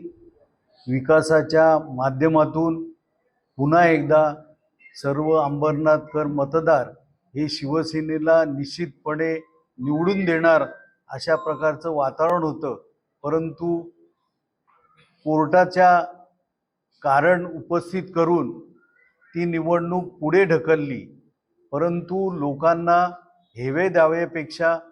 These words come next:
खोट्या आरोपापेक्षा विकास हवा असतो आणि म्हणूनच गेली पंचवीस वर्ष अंबरनाथच्या मतदारांनी शिवसेनेला सातत्याने सत्ता दिलेली आहे आणि त्यामुळेच या अंबरनाथ शहराचा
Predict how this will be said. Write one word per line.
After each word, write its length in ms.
खोट्या 360
आरोपापेक्षा 880
विकास 440
हवा 280
असतो 440
आणि 140
म्हणूनच 540
गेली 240
पंचवीस 600
वर्ष 340
अंबरनाथच्या 800
मतदारांनी 1040
शिवसेनेला 920
सातत्याने 840
सत्ता 400
दिलेली 520
आहे 240
आणि 260
त्यामुळेच 760
या 100
अंबरनाथ 540
शहराचा 580